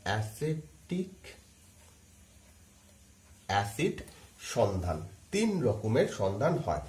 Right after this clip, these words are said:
তাহলে এইটুকু জিনিস আমি মুছে দিচ্ছি। সবাদ শ্বসন আগেই হয়ে গেছে, অবাধ শ্বসন সম্পর্কে আমরা আলোচনা করছি।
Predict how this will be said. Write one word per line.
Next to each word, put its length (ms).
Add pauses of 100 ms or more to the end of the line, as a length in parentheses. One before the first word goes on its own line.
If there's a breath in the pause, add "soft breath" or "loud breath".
(240 loud breath)
তাহলে 220 (600)
এইটুকু 380
জিনিস 240
আমি 100
মুছে 380
দিচ্ছি। 200
সবাদ 340
শ্বসন 260
আগেই 240
হয়ে 180
গেছে, 220
অবাধ 380
শ্বসন 300
সম্পর্কে 400
আমরা 160
আলোচনা 420
করছি। 460